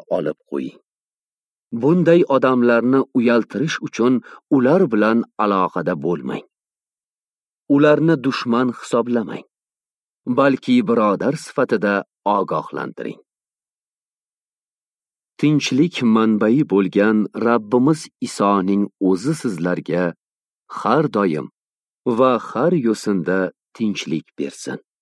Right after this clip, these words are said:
Rabbimiz hammangizga yor bo'lsin. Men, Paulus, mana shu maktubning yakunini o'z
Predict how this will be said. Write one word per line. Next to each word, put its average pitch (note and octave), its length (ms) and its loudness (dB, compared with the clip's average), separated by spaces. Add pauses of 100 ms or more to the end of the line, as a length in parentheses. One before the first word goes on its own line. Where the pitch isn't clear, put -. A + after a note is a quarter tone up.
(960)
Rabbimiz C3+ 680 2
hammangizga G2+ 1200 0
yor F#2 400 -2
bo'lsin. B1 500 -8 (2250)
Men, D3 400 2
Paulus, G2+ 640 0 (520)
mana C#3+ 320 2
shu F#3 240 0
maktubning B2+ 760 0
yakunini A2 800 2 (220)
o'z A#2+ 300 -2